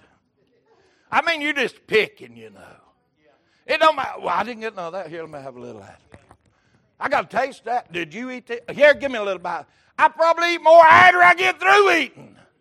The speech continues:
Speaker 1: Yeah, just picking at it.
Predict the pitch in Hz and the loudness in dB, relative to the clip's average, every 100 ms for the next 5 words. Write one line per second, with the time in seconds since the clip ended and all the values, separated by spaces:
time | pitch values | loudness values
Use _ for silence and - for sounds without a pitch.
0 | _ _ _ _ _ 160 _ 208 226 226 | _ _ _ _ _ _ _ _ _ _
1 | _ _ _ _ _ _ _ _ _ _ | _ _ _ _ _ _ _ _ _ _
2 | _ _ _ _ _ _ - 269 262 175 | _ _ _ _ _ _ -8 -6 -6 -8
3 | 269 247 _ 285 349 185 185 135 - _ | -12 -16 _ -8 -6 -10 -16 -18 -20 _
4 | _ _ | _ _